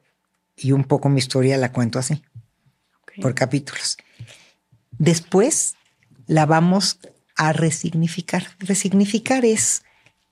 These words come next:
Speaker 1: ¿qué me voy a decir de lo que viví? Soy una mal suertuda, siempre me cas-,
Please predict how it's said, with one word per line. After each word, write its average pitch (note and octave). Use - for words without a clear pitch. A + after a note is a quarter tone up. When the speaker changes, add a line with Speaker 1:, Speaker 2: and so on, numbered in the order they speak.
Speaker 1:
¿qué D4
me C4+
voy A3
a G#3+
decir F3
de C#3+
lo B2+
que C3+
viví? A#2+
Soy F#3
una F3
mal C3+
suertuda, F3+
siempre E3+
me D#3
cas-, C#3+